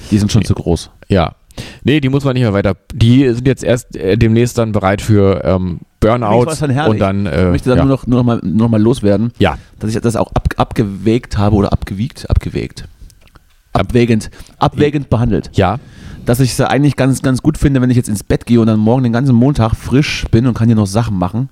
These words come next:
Speaker 2: Ja.
Speaker 1: Kann ja so in me-, in meinen Adiletten rumlaufen.
Speaker 2: Ja.
Speaker 1: Und, äh,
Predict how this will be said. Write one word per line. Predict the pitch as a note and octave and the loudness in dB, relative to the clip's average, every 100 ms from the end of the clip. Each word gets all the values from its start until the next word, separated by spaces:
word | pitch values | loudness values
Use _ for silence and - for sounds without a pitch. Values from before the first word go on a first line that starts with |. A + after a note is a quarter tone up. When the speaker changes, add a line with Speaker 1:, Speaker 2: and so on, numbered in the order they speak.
| - | -2
Speaker 2:
Ja. | C3 F#2+ G2 F#3 _ | 0 2 0 -4 _
Speaker 1:
Kann | - | -4
ja | A2+ | 0
so | A2 | 0
in | G#2 | 0
me-, | G2+ | 0
in | G#2+ | 0
meinen | G#2 - | 0 2
Adiletten | G#2 G2 A2+ C3 | 2 2 2 0
rumlaufen. | A2+ A#2 G#2+ A2 A#2 A2+ - - - - - - | 0 2 2 2 0 -4 -8 -20 -20 -20 -8 0
Speaker 2:
Ja. | G2 E2+ C3+ - | 0 0 -4 -4
Speaker 1:
Und, | F#2+ G2 F#2 | 0 0 2
äh, | F#2+ D2+ | 2 2